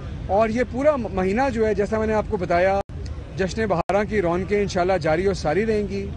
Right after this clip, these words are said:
और हम लोगों को इसमें engage करेंगे। मैं आपको फिर कहूँगा और आपके तवस्सुत से एहलियान लाहौर को ये request करूँगा कि आप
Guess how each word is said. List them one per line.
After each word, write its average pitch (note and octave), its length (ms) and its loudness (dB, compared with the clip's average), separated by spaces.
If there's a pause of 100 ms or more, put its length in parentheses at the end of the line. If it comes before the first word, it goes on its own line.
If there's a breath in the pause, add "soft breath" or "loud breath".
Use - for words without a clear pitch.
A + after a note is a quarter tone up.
(440)
और F3+ 240 4
हम F#3 180 0
लोगों E3+ 340 2
को G#3 120 0
इसमें G3 240 0
engage F3 360 0
करेंगे। G3 540 0 (460)
मैं F3 80 0
आपको - 300 -2
फिर A#3+ 180 2
कहूँगा G#3 320 0
और F#3+ 100 4
आपके F#3 280 0
तवस्सुत F3+ 420 -2
से G3+ 440 0 (340)
एहलियान G3+ 360 2
लाहौर F#3+ 440 2
को G3+ 240 2
ये G3 120 2
request F#3+ 400 0
करूँगा G3+ 380 2
कि E3+ 100 -2
आप E3 280 0